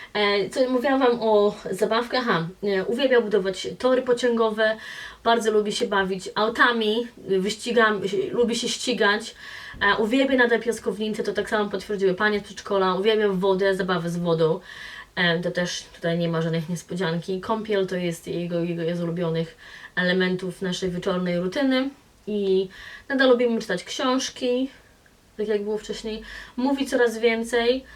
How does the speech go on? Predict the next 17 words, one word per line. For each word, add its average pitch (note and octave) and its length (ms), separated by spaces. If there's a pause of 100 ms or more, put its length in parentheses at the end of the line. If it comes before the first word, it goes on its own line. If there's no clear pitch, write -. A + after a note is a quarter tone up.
(140)
po B3+ 100
angielsku, A#3 760 (200)
chociaż B3 240
są B3+ 120
słowa, A#3 260
których G#3+ 280
mówi G#3 200
po G#3 100
polsku A3+ 280
cały G#3 180
czas, G#3+ 160
ale G3+ 220
większość G#3 340
mówi G3+ 100
zdecydowanie F#3+ 480
po F3+ 100
angielsku. G#3 460